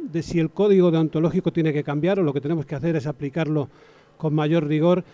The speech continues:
Y para eso vamos a tener también a profesionales como Rosa María Calaf, que nos acompaña muchas veces, que ya es una segoviana más. También vamos a tener con ella a Sandra Urdín, que es una joven periodista de Radio Nacional que trabaja precisamente con las noticias internacionales,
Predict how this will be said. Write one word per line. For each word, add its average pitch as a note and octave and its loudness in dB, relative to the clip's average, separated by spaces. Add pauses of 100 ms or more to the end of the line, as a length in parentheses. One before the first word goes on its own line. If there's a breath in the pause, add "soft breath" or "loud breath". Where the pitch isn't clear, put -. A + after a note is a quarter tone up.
(280 loud breath)
Y D#3+ 2
para E3 -4
eso F#3 -4
vamos F3 0
a D#3+ -2
tener E3 -2
también E3 -2 (280 soft breath)
a D#3+ -6
profesionales D#3 -2
como E3 0
Rosa D#3 -4
María D#3 0
Calaf, E3+ -4 (120)
que D#3 -2
nos D3 -4
acompaña D3+ -2
muchas D3+ -2
veces, F3 -2
que D3 -4
ya D3+ -2
es C#3 -6
una D#3 -2
segoviana D3 0
más. E3+ -2 (360 loud breath)
También E3+ 2
vamos E3+ 0
a E3 -4
tener E3+ 2
con E3 -2
ella E3+ 2
a D#3+ -8
Sandra E3+ 2
Urdín, F#3 2
que F#3+ -6
es - -12
una F3 2
joven F3+ 0
periodista D#3+ -2
de D3 -4
Radio D3+ -2
Nacional D#3 -2
que D3+ -8
trabaja D3 -6
precisamente D3+ -2 (400 loud breath)
con D#3 0
las D3 0
noticias D3+ -2
internacionales, D3+ -2